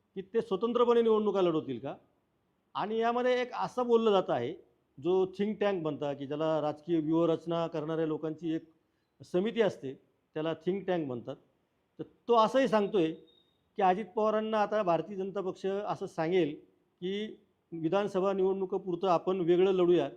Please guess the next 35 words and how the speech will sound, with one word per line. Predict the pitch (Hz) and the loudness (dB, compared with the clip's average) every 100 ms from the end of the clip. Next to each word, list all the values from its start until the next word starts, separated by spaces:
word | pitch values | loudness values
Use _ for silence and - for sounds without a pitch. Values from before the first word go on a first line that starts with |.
| - _ - | -16 _ -14
आणि | 151 | -8
निवडणुका | 160 156 185 202 208 | -4 0 0 -2 0
झाल्यानंतर | 185 143 170 170 180 | 2 2 0 -2 -2
आपण | 170 151 185 220 _ _ - | -2 -2 -6 -8 _ _ -2
परत | 214 196 | -2 0
एकदा | 175 185 | -4 -4
सत्तेत | - 151 - 185 | -6 -6 -4 -2
येताना | 180 180 190 | 0 0 0
आघाडी | 165 160 170 | 0 2 0
करून | 165 170 208 - - | 0 -2 -4 -10 -10
आपण | 143 175 | -8 -6
एकत्र | 165 170 180 | -6 -6 -8
सरकार | 160 139 175 | -8 -8 -10
स्थापन | 185 226 190 165 | -6 -4 -2 -4
करूयात. | 131 110 - _ _ _ _ _ _ _ _ - | -4 -8 -12 _ _ _ _ _ _ _ _ -2
या | 226 | -2
सगळ्या | - 185 214 247 | 0 0 4 2
चर्चा | 247 214 180 208 220 | 2 -4 -6 -2 -4
सुरू | 214 175 190 | -2 0 2
असताना | 180 180 170 156 143 - _ _ _ _ _ - | 2 -2 -4 -4 -8 -12 _ _ _ _ _ -6
अजित | 151 196 214 - | -4 -4 -6 0
पवारांची | 196 196 196 196 208 | 2 4 2 -2 -2
अवस्था | 190 180 175 190 | 0 0 -2 -2
अक्षरशः | 170 - 175 - 147 151 - _ - | -2 -2 -6 -2 -4 -4 -10 _ -4
चक्रव्यूहामध्ये | 175 208 208 202 202 202 190 | -2 2 4 4 2 0 0
एखादा | 185 190 190 | 0 0 -2
व्यक्ती | 185 180 214 | -2 -2 0
अडकलेली | 180 180 185 196 | 0 0 0 0
आहे | 185 160 | 0 0
आणि | 160 | -2
त्याला | 170 | -4
ते | 175 180 | -4 -4
भेदता | 135 143 160 | -4 -6 0
येत | 175 175 | 0 0
नाही, | 175 123 | -4 -10